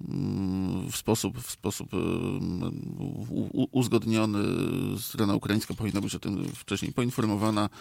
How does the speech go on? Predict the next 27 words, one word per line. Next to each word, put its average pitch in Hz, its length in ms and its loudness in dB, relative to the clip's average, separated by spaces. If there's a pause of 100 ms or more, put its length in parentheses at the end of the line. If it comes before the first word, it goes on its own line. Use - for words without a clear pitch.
(520)
e, 95 300 4 (120)
i, 101 440 0
i 107 40 2
władze 104 320 4
państwowe 92 420 0
tak 95 140 -4
naprawdę 98 400 0
powinny 92 400 -2
się 90 200 0 (720)
zająć 104 340 2
i 143 40 2
Chruszowicami, 110 840 2
i 98 120 0
innymi 101 340 0
tego 98 220 2
typu 104 320 0
nielegalnymi 107 560 4
obiektami 95 460 0
na 90 120 -2
terenie 92 320 0
Polski. - 400 -2
No, - 120 0
ni-, 80 460 -2
ni-, 110 160 -2
niestety 107 440 -2
doszło 107 300 2
do 85 240 2